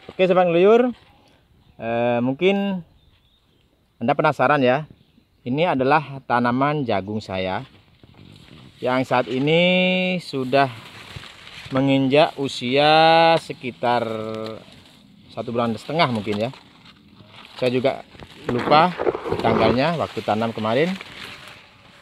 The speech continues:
Dan perlu diketahui ya sobat ngeluyur,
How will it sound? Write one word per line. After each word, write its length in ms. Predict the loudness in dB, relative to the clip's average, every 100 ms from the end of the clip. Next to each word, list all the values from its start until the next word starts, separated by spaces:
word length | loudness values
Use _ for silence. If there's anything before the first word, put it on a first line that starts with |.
| _ -20 -20 -20 -20 -20 -20 -20 -20 -20 -20 -20 -20 _ _ _ -14
Dan 280 | -2 0 0 0 -2 -4 -6 -8 -12 -18 -20 -20 -20 -10
perlu 240 | -4 -2 0
diketahui 480 | -2 0 0 2 0
ya 80 | 0
sobat 160 | -2
ngeluyur, 480 | -2 -2 0 -2 -4